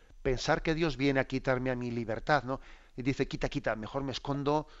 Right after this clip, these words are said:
no vaya a decirme algo que no quiero oír, ¿eh? A ver si me dice algo, a ver si me reprocha,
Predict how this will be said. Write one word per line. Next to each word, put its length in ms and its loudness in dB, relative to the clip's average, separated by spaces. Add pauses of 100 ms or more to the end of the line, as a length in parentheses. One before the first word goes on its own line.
(220)
no 120 0
vaya 180 6
a 20 6
decirme 380 2
algo 240 6
que 80 2
no 140 0
quiero 240 0
oír, 280 0 (1000)
¿eh? 100 -10 (300)
A 80 -10
ver 80 -4
si 140 -6
me 80 -4
dice 260 -2
algo, 420 2 (540)
a 80 -18
ver 80 -2
si 140 -2
me 100 2
reprocha, 640 0